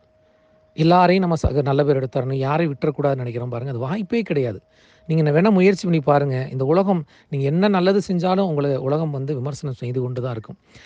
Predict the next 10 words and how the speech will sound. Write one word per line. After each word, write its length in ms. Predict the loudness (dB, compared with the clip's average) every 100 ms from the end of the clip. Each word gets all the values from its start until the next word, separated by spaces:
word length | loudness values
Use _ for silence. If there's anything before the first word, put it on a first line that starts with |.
| -4
அடுத்தபடியா 480 | 2 4 4 4 4
நம்ம 160 | 4 4
நிறைய 240 | 4 2 2
பேர்கிட்ட 220 | 0 -2 -2
ஃப்ரெண்ட்ஷிப் 360 | -4 -2 -4 -4
வைக்கிறோம். 420 | -4 -4 -2 -4 -6 _ -20 _ _ _
அந்த 360 | -2 2 4 2
ஃப்ரெண்ட்ஷிப் 440 | 4 2 2 -2 2
வைக்கும் 300 | 0 2 2
பொழுது, 500 | 4 4 2 2